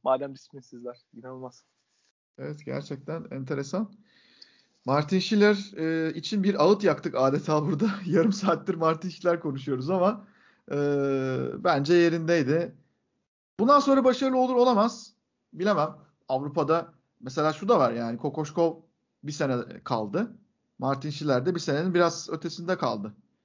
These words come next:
Speaker 2: E, orada N B A bağlantılı, G League bağlantılı koç modelinin de Avrupa'da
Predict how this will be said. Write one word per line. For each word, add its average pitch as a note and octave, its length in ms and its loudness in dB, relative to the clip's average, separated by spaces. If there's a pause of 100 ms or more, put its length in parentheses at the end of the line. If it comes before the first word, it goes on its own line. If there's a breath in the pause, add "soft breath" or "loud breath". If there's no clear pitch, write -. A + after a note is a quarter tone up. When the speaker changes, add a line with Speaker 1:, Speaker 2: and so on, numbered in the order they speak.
(220)
Speaker 2:
E, B2 220 -4
orada C3+ 420 0
N D3 80 0
B D#3 160 4
A C3+ 40 -4
bağlantılı, D3+ 680 2 (180)
G C#3+ 180 -6
League D#3 160 -6
bağlantılı D3 480 0
koç D3+ 380 -6
modelinin C#3+ 580 0
de F#3 240 4
Avrupa'da D#3 640 0